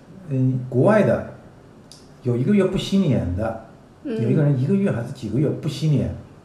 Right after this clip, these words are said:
Speaker 2: 嗯。
Speaker 1: 不是，不用那个肥皂啊什么东西洗脸，最多就是用清水洗脸。他在农村里，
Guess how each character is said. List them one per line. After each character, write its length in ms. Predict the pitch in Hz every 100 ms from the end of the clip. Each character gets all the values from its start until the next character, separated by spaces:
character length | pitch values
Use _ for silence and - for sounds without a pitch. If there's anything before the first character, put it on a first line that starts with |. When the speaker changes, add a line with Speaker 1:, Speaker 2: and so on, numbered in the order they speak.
| -
Speaker 2:
嗯。 360 | 233 220 202 196 - -
Speaker 1:
不 100 | 131
是， 160 | 160 160
不 200 | - 131
用 140 | 190
那 80 | 175
个 80 | 151
肥 220 | - 123
皂 140 | 185 165
啊 60 |
什 80 | 120
么 60 | 117
东 80 | 135
西 40 |
洗 160 | 127 135
脸， 180 | 131 -
最 120 | 175
多 140 | 165
就 80 | 160
是 80 | 147
用 80 | 127
清 240 | - 180
水 120 | 117
洗 200 | 110 127
脸。 260 | 131 104 - - - - - -
他 60 | 143
在 80 |
农 240 | 135 104 127
村 160 | 156
里， 160 | 123